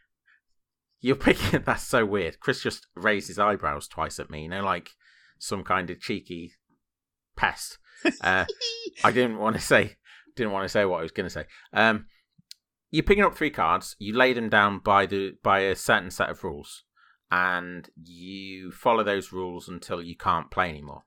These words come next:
Speaker 1: That's an algorithm.
Speaker 2: Yeah, fair.
Speaker 1: So you're not even, it's not really even playing a game. It's following an algorithm.
Speaker 2: Yeah.
Speaker 1: How does that sound? Does that sound scintillating
Speaker 2: On,
Speaker 1: to you?
Speaker 2: on paper or b-,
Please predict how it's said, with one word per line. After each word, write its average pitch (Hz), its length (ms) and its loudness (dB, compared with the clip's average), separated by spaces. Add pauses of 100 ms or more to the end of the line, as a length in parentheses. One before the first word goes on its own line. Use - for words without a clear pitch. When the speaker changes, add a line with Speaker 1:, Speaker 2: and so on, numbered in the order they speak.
Speaker 1:
That's 85 180 0
an 98 60 -6
algorithm. 98 460 -4 (840)
Speaker 2:
Yeah, 220 240 2 (280)
fair. 135 300 6 (1000)
Speaker 1:
So - 140 -2
you're 113 200 0
not 127 200 2
even, 101 340 -8
it's 101 160 -10
not 127 160 -4
really 104 200 -2
even 95 240 -8
playing 95 220 -2
a 90 40 -10
game. 90 360 -4 (300)
It's 95 180 -6
following 90 440 -4
an 98 40 -4
algorithm. 78 500 -4 (1600)
Speaker 2:
Yeah. 143 260 4 (160)
Speaker 1:
How 127 380 4 (280)
does 123 160 -8
that 151 140 6
sound? 131 340 4
Does 120 140 -6
that 127 140 2
sound 123 220 4
scintillating 120 640 -2
Speaker 2:
On, 233 140 6
Speaker 1:
to - 60 -6
you? 117 200 -8
Speaker 2:
on 190 220 6 (360)
paper 135 640 2 (260)
or 98 240 -2 (400)
b-, - 60 -8